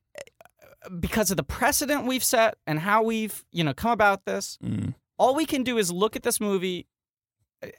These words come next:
Speaker 1: as the fourth Phantom Menace movie.
Speaker 2: That's what it is.
Speaker 1: Right.
Speaker 2: Right.
Speaker 1: Right. I don't care
Speaker 2: One,
Speaker 1: what
Speaker 2: two,
Speaker 1: order
Speaker 2: three, four.
Speaker 1: he made them in.
Speaker 2: Yeah.
Speaker 1: You know how long it, it took them to be finished?
Speaker 2: And you don't care about bits.
Speaker 1: I don't care about bits.
Speaker 2: You just don't care about 'em.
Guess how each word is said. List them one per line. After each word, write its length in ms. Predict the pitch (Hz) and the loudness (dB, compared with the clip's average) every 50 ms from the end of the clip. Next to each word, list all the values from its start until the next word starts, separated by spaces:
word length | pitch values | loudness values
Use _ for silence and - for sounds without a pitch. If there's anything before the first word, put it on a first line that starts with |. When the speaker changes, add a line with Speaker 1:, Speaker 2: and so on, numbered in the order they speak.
| - | -4
Speaker 1:
as 280 | - 180 180 180 151 135 | 0 2 2 2 0 0
the 120 | 156 185 | -2 -2
fourth 340 | - - - 180 170 185 180 | -2 -2 -2 0 0 0 -2
Phantom 460 | - - - 185 165 160 165 - 170 | -4 -6 -2 0 0 0 0 0 -2
Menace 280 | 175 175 - 120 - - | 0 0 0 0 -4 -6
movie. 240 | - - - - - _ _ _ _ _ _ _ _ _ _ - - - | -10 -12 -14 -16 -18 _ _ _ _ _ _ _ _ _ _ -20 -10 -4
Speaker 2:
That's 240 | 170 170 160 - - | -2 -2 -2 0 -2
what 120 | 185 180 | 0 0
it 120 | 185 190 269 | 2 2 2
is. 340 | 415 415 - 208 - - - | 2 2 2 0 -2 0 0
Speaker 1:
Right. 220 | - - - - _ _ _ - | 0 0 0 -2 _ _ _ 0
Speaker 2:
Right. 260 | 285 359 269 - - _ _ _ - | 0 0 0 -2 -4 _ _ _ 0
Speaker 1:
Right. 160 | 262 262 - | 2 2 4
I 100 | - 220 | 4 4
don't 100 | 269 302 - | 2 2 0
care 140 | - 151 | 2 4
Speaker 2:
One, 240 | 165 180 190 202 208 | 6 6 6 6 6
Speaker 1:
what 80 | 196 190 | 6 6
Speaker 2:
two, 60 | 180 | 8
Speaker 1:
order 260 | 180 180 185 185 196 | 8 8 8 6 4
Speaker 2:
three, 320 | 175 165 156 156 156 160 151 | 2 0 2 2 2 2 0
four. 420 | - - 147 120 101 95 - - - | 0 0 0 0 0 -2 -4 -8 -4
Speaker 1:
he 180 | - 233 240 | 0 2 2
made 320 | 240 214 220 240 262 233 202 | 4 4 4 4 2 2 0
them 160 | 269 262 277 | 0 0 0
in. 220 | 285 294 294 311 _ _ _ - | 0 -2 -4 -6 _ _ _ 0
Speaker 2:
Yeah. 160 | 190 185 - | 0 0 2
Speaker 1:
You 80 | 175 185 | 4 2
know 60 | 208 | 4
how 160 | 196 240 233 | 4 4 4
long 200 | 233 240 247 240 | 4 4 2 2
it, 120 | 240 208 220 | 2 2 2
it 140 | 214 202 | 2 2
took 200 | - - 247 - | 2 0 0 2
them 120 | - 262 247 | 0 0 0
to 80 | - 208 | 0 -2
be 100 | 190 175 | -2 -2
finished? 680 | - - - - - 208 247 277 285 277 - - - - | -4 -4 -2 4 4 4 6 6 2 2 0 -2 0 2
Speaker 2:
And 120 | 160 185 175 | 4 4 4
you 60 | 151 | 4
don't 160 | 143 131 127 | 2 0 -2
care 180 | - 139 131 123 | 0 0 0 0
about 300 | 110 110 107 104 - - | 0 0 -2 -4 0 4
bits. 560 | 208 233 247 240 - - - - - - - - | 6 6 6 6 4 0 0 0 0 -2 -4 0
Speaker 1:
I 60 | - 240 | 2 2
don't 120 | 330 - | 2 4
care 140 | - 359 370 | 4 4 6
about 220 | 302 311 285 - | 6 6 6 6
bits. 300 | - 254 160 - - 143 | 2 0 0 0 0 0
Speaker 2:
You 80 | 139 123 | -2 0
just 260 | - 127 117 - - | 0 -2 -4 -2 -2
don't 160 | 127 117 110 - | -2 -2 -2 0
care 240 | - 202 226 220 | 2 4 6 6
about 340 | 220 208 220 214 214 208 208 | 6 6 6 8 8 8 8
'em. 280 | 208 202 196 196 190 | 6 6 4 2 0